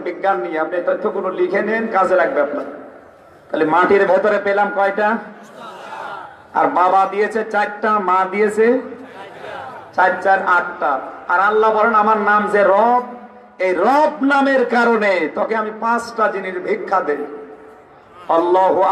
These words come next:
আখরাজাকুম মিন বুতুনি উম্মাহাতিকুম লা তা'লামুনা শাইআ। মায়ের পেট থেকে আচ্ছা করে বাচ্চার আকারে বের করে নিয়ে আসি আমি রব, যখন কিছু জানতে না, ওর আগে তোমাকে আমি পাঁচটা জিনিস দান করি।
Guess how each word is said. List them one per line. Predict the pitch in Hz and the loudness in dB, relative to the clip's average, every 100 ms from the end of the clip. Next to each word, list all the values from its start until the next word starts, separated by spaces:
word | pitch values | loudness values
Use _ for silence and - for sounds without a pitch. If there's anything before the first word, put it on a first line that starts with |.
| 220 | 2
আখরাজাকুম | - 233 240 208 202 185 196 185 175 | 2 2 2 2 2 0 -2 -8 -8
মিন | 180 170 | -8 -6
বুতুনি | - 254 233 233 220 196 180 | -2 -2 2 2 2 0 -2
উম্মাহাতিকুম | 180 175 165 190 262 269 269 262 262 247 226 196 - - - - 160 | -4 -2 0 4 4 2 0 0 2 4 4 2 -4 -14 -18 -6 0
লা | 180 180 160 156 | 4 4 4 2
তা'লামুনা | 185 170 170 - 240 254 233 202 - | 2 2 2 0 0 0 0 0 0
শাইআ। | 240 277 285 277 247 214 180 - - - | 0 0 2 4 4 2 -2 -8 -18 -4
মায়ের | 190 220 214 | 0 0 0
পেট | 226 233 240 | -2 -4 -2
থেকে | 262 254 | 0 2
আচ্ছা | 247 - 277 262 | 0 0 0 2
করে | 269 240 | 2 4
বাচ্চার | 240 247 262 240 | 2 0 0 0
আকারে | 247 240 226 | 0 0 0
বের | 240 240 | 0 2
করে | 254 240 | 2 2
নিয়ে | 233 240 | 2 0
আসি | 226 226 226 | 0 -2 -2
আমি | 208 214 226 | 0 2 2
রব, | 233 208 202 - | 4 4 2 0
যখন | 208 226 208 | 0 0 0
কিছু | 208 220 - | 2 2 2
জানতে | 233 220 214 | 2 0 0
না, | 185 160 143 - - 190 | 2 0 -2 -8 0 4
ওর | 208 208 | 6 4
আগে | 208 208 214 | 4 2 0
তোমাকে | 220 214 220 | 0 0 0
আমি | 208 202 | -2 -2
পাঁচটা | 208 214 - - 208 180 | 2 2 0 -2 -2 -2
জিনিস | 180 165 139 | -4 -6 -2
দান | 160 160 143 | 0 0 0
করি। | 147 135 | -2 -2